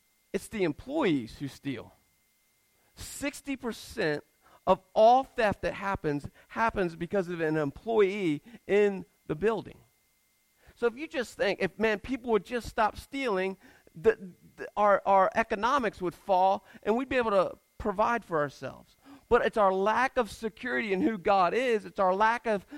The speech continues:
security that God's gonna provide for us, that we take things into our own hands. And so we steal because we don't believe God to be God. And then he says this to the thief, "Rather let him labor,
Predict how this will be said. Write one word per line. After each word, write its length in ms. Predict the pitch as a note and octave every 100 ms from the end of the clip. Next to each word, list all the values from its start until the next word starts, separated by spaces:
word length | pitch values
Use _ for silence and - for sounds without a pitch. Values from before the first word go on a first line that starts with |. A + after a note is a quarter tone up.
| C#4
security 560 | - G#3 - B3 A#3 G#3
that 160 | F#3+
God's 260 | G3+ G#3 G#3
gonna 180 | A3 F#3+
provide 480 | F#3 F3 G#3 C4
for 200 | - F#3+
us, 280 | E3 F3+ G3+ - C#4+ -
that 140 | G#3+
we 140 | A#3+
take 260 | B3+ A#3 G#3+
things 260 | A3+ A3 A3
into 220 | G#3+ A3+
our 140 | A3
own 180 | G#3+ A3+
hands. 600 | A#3+ C#4+ C4 - - - _ _ _ _ _ _ _ -
And 120 | G3+
so 160 | - B3+
we 200 | A3+ A#3
steal 600 | - - D#4 G#3+ A2+ _ _ _ _ _ _
because 240 | - F#3 F#3
we 80 |
don't 240 | F#3 F#3 F3
believe 420 | F3+ F3+ F3+ F3 _ _ _ _
God 400 | D3+ F3 D#3+ D3+
to 100 | -
be 340 | D3+ D#3+ D#3+ E3+ _ _ _
God. 380 | - - B2 C3 _ _ -
And 160 | - G3+
then 60 | A3+
he 80 |
says 300 | G3+ G3 F3
this 480 | F3 D3 A#2+ - - _ _ -
to 100 | C#3+
the 100 | B2+
thief, 440 | D#3 C3 G#2 - _ _ _ _ _ _ _ _ _ _ -
"Rather 380 | D3+ G3 G3+ E3+
let 240 | E3+ -
him 260 | F3 D3+ D#3
labor, 600 | F#3+ G#3 D3 A#2 B2